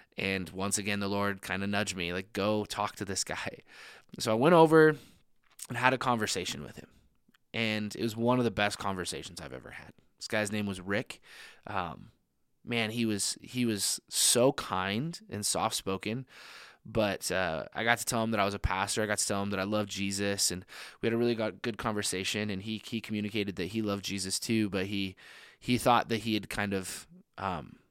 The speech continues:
ruined, uh, his relationship with Jesus, that, that while he still believed that Jesus is who he said he was, he didn't believe that God could love him because of all the mistakes that he had made. He was a wounded vet. He was a dad,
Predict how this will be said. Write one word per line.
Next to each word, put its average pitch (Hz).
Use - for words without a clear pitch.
ruined, 104
uh, 95
his 98
relationship 92
with 90
Jesus, 92
that, 92
that 110
while 117
he 123
still 123
believed 120
that 104
Jesus 107
is 107
who 113
he 104
said 123
he 113
was, 98
he 107
didn't 104
believe 101
that 90
God 90
could 92
love 87
him 87
because 92
of 95
all 95
the 92
mistakes 92
that -
he 95
had 87
made. 98
He 117
was 120
a 117
wounded 120
vet. 104
He 117
was 107
a 104
dad, 101